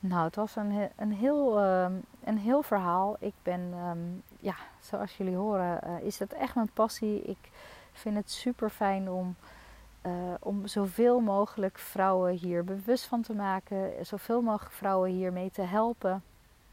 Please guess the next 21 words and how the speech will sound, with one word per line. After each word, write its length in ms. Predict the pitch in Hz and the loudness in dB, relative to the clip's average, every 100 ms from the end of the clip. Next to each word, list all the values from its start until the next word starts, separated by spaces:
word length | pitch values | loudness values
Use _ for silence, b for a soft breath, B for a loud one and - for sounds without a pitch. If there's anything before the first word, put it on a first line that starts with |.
| - - - | -20 -18 -4
Mocht 300 | 180 202 - | -2 0 0
jij 180 | 233 | -2
vragen 400 | 220 214 208 - | 0 0 0 -2
hebben 220 | 175 175 180 | -4 -4 -4
naar 140 | 180 | -4
aanleiding 560 | - 214 220 208 202 196 | -4 -4 -4 -4 -4 -6
van 160 | - 190 | -8 -6
deze 420 | 180 180 - 165 B B B B B - | -6 -6 -8 -10 B B B B B 2
aflevering, 840 | 226 - 190 170 - 170 160 160 - - | 2 4 2 2 0 -4 -4 -6 -12 -6
eh, 120 | 160 160 160 | -4 -4 0
wil 140 | 214 | 4
je 160 | 262 240 | 6 6
meer 260 | 214 208 | 4 2
weten 300 | 202 196 190 | 2 0 0
over 280 | - 180 175 | -4 -2 -2
het 180 | 185 - | -4 -4
zelfherstellend 760 | - 190 - 180 - 175 175 - _ _ - _ | -2 -2 -2 -6 -6 -10 -10 -14 _ _ -20 _
vermogen 680 | - - 190 190 220 254 220 | -8 -4 -2 0 2 0 -4
van 180 | - 180 | -6 -6
het 120 | 175 | -6
lichaam, 480 | 175 170 160 147 | -6 -6 -6 -6